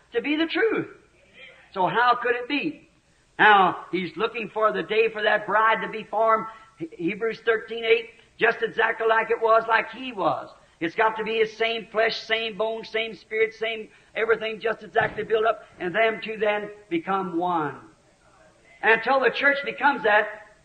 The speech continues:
they're not one. The character of Him, the Word, for this age must be molded,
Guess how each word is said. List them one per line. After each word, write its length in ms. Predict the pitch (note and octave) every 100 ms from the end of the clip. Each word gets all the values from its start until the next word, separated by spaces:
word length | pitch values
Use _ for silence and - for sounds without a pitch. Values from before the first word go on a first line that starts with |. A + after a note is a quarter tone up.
| _
they're 200 | G3+ G3+
not 320 | B3+ C#4 C4+
one. 240 | D#3 - - - _ _
The 140 | F#3
character 540 | F#3+ A#3+ C4+ - A3+
of 140 | G3+ D#3
Him, 340 | C#4 C4 C4
the 80 | A#3
Word, 540 | F#3 A#3+ A#3+ A3+ A#3 - - _
for 200 | G#3+ A#3
this 160 | C#4+ D4+ -
age 320 | A#3 B3+ - -
must 240 | A#3+ A#3 - -
be 220 | A3+ A3
molded, 560 | G#3 C4 A#3+ A3+ A#3